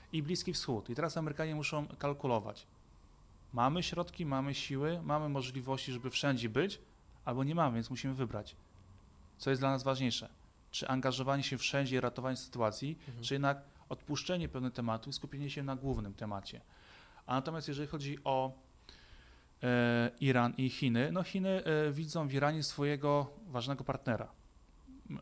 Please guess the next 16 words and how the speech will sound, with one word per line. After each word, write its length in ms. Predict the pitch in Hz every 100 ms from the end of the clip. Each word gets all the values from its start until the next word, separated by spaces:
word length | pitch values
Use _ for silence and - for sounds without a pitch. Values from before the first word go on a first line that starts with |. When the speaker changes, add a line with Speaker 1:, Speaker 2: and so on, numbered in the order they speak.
| - -
Speaker 1:
ale 260 | - 123 131
poza 320 | 135 139 147
Iranem 560 | 151 143 139 120 123 139
też, 520 | - 123 123 - -
e, 160 | 131 123
trzeba 200 | - 127
pamiętać, 480 | 131 123 120 131 120
że 160 | 123
Chiny 300 | 117 127 131
intensywnie, 760 | 139 139 147 143 139 123 131 143
no, 160 | 151
na 80 | 151
tym 140 | 143
Bliskim 240 | 151 - 170
Wschodzie, 400 | - 156 139 165
no, 200 | 170